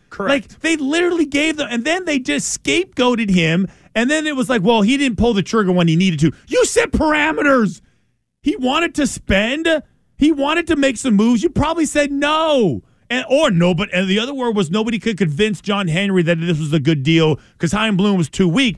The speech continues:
Speaker 2: All right, so you take Super Nerd A, replace him with Super Nerd B, who actually played the game,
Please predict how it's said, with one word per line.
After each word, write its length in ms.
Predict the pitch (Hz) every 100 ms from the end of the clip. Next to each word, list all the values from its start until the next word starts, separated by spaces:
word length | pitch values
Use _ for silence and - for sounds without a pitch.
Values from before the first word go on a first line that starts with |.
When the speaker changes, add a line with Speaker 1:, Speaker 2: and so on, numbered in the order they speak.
| -
Speaker 2:
All 120 | - 262
right, 220 | 247 - _ _ -
so 80 |
you 80 | 226
take 300 | 202 240 226
Super 320 | - 320 311
Nerd 320 | 269 269 262 254
A, 340 | 208 208 220 196 - -
replace 420 | 202 170 254 262
him 60 | 262
with 140 | 220
Super 340 | - 269 - 240
Nerd 460 | 220 220 208 190 160 -
B, 340 | 320 277 233 - -
who 120 | 254
actually 300 | 226 226 202
played 280 | 190 220 190
the 60 |
game, 420 | 175 277 240 220